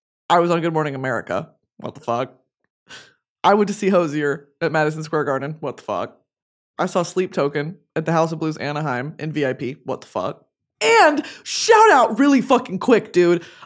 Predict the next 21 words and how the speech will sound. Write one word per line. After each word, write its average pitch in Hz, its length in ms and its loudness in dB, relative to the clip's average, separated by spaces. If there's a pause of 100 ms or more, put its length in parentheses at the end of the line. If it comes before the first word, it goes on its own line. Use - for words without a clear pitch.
I 359 140 8
put 427 160 6
on 427 100 6
my 294 120 4
Instagram 240 460 4
<laughs> - 0 -
story. - 640 0 (200)
<laughs> - 0 - (960)
I - 60 -8 (200)
put - 320 -12 (180)
on - 200 -12
my 226 120 4
Instagram 220 720 0
story. - 1400 -6 (600)
Um, 285 520 0 (360)
I 190 120 0
put 247 160 0
on 233 40 4
my 214 100 2
Instagram 185 200 -2
story, 147 220 2